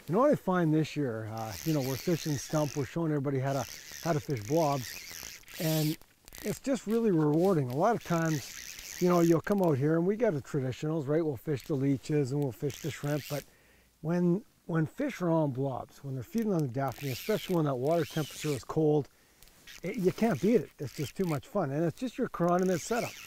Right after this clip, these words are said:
You know, dry line, long leader, just match the depth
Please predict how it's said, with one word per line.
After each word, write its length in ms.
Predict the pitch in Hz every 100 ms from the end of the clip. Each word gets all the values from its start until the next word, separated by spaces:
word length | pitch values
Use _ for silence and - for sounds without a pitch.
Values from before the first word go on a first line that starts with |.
| - - - - -
You 100 | 151
know, 160 | 165 202
dry 280 | 127 151 160
line, 460 | 160 170 233 254 - _ - - -
long 340 | 156 202 208
leader, 300 | 175 185 233
just 880 | 262 - - - - - - 151 -
match 340 | 156 170 170 -
the 120 | 180
depth 460 | 131 190 - -